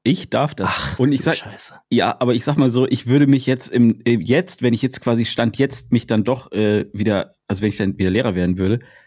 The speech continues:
Speaker 1: dann würde ich mich wahrscheinlich stark auf diesen kreativen Kunstbereich
Speaker 2: Ja.
Speaker 1: fokussieren. <laughs>
Speaker 2: Ja. <laughs> Kunst ist ja einfach, äh,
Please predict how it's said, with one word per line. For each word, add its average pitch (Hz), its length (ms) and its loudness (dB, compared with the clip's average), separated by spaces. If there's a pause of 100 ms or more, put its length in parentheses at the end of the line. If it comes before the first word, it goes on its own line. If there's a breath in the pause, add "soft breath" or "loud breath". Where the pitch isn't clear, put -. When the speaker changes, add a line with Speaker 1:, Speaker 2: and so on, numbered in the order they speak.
(140 soft breath)
Speaker 1:
dann 101 220 0
würde 127 140 2
ich 135 100 -2
mich 120 120 2
wahrscheinlich 107 480 -2 (200)
stark - 360 -4
auf 101 120 -6
diesen 98 240 -2
kreativen 98 440 -2
Kunstbereich - 1000 -6
Speaker 2:
Ja. 85 500 -2
Speaker 1:
fokussieren. 107 640 -2 (140)
<laughs> - 160 -20
Speaker 2:
Ja. 92 260 -2 (100)
<laughs> - 1400 -6
Kunst 139 320 0
ist 107 140 -6
ja 101 120 2
einfach, 101 460 -4
äh, 92 220 0